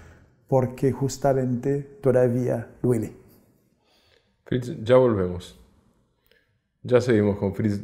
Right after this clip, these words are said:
Speaker 2: Desom, vicerrector a cargo de investigación en la Universidad Haitiana. Seguimos con Fritz Desom, vicerrector de investigación en Haití, aquí en, eh, Claxo T V, en el estudio de Buenos Aires.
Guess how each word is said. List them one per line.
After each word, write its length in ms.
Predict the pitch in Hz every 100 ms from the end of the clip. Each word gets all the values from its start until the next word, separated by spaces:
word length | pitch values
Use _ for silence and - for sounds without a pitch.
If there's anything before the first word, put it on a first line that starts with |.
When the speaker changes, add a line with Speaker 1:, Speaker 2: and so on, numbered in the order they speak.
| 98
Speaker 2:
Desom, 680 | 110 101 117 113 107 98 - - _ _ _ _ _
vicerrector 480 | 90 101 95 92 107
a 80 | 101
cargo 220 | 104 101
de 80 | 95
investigación 800 | 92 90 92 92 92 - 92 87
en 100 | 87
la 60 |
Universidad 440 | 87 87 87 90 87
Haitiana. 380 | 85 85 85 - _ _ _ _ _ _ _ _ _ _ _ _ _ _ _ _ _ _ _ _ _ _ _
Seguimos 320 | 127 160 151
con 160 | 131
Fritz 320 | - 156 - 113
Desom, 640 | 117 113 170 175 170 170 - _ _ _ -
vicerrector 640 | 107 110 107 104 135 123
de 60 | 117
investigación 500 | 104 107 104 104 117
en 100 | 110
Haití, 520 | 107 - 180 180 - - _ _
aquí 480 | 107 107 - 135
en, 320 | 120 110 107 104
eh, 300 | 101 101 101
Claxo 400 | 147 147 - 110
T 80 | 117
V, 120 | 165
en 80 | 156
el 80 |
estudio 260 | 104 127 131
de 80 | 120
Buenos 380 | 110 110 107 104
Aires. 440 | 95 92 92 -